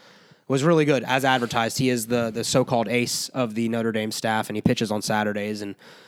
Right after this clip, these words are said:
he was really good. Um, ultimately, Florida State just came up a, a couple of hits short in that one.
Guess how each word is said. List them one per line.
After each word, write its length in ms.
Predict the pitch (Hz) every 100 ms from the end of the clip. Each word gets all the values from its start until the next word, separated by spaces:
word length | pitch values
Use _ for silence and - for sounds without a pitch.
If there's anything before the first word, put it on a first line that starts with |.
| -
he 120 | - 151
was 120 | 143
really 200 | 151 147
good. 320 | 151 175 180 - -
Um, 180 | 135 131
ultimately, 420 | 151 170 160 165
Florida 280 | - 147 143
State 400 | - 147 165 _ _ _ -
just 180 | 151 -
came 220 | 139 135
up 180 | 143 131
a, 200 | 127 127
a 40 |
couple 300 | - 135 139
of 80 | 127
hits 140 | 131
short 240 | - 127 120
in 100 | 117
that 220 | 120 120
one. 200 | 156